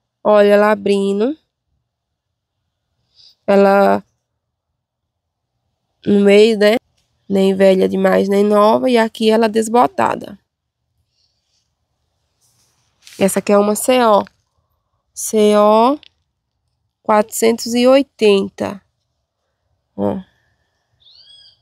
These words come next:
Abrindo aqui vários botões. A,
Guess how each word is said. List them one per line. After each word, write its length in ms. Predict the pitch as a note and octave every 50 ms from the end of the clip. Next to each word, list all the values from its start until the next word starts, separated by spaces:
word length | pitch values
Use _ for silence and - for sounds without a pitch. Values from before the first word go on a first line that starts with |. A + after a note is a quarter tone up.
| _ _ _ _ _ _ _ _ _ _ _ _ _ _ _ _ _ _ _ _ _ _ _ _ _ _ _ _ A3 G#3 G3+ G3 G#3
Abrindo 340 | G3+ F#3 F#3+ G3 G3 G3+
aqui 180 | G3+ G3 - G#3+
vários 320 | G3 G3+ G#3 G3+ G#3+ G#3+
botões. 840 | A3 A#3 A#3+ A#3+ A#3+ - - G#3 G#3 G3+ G3+ G3+ G#3 A#3 A#3 - - - _ _ _ _ _ _ _ _ _ _ _ _ _ _ _ _ _ _ _ _ _ _ _ _ _
A, 120 | - -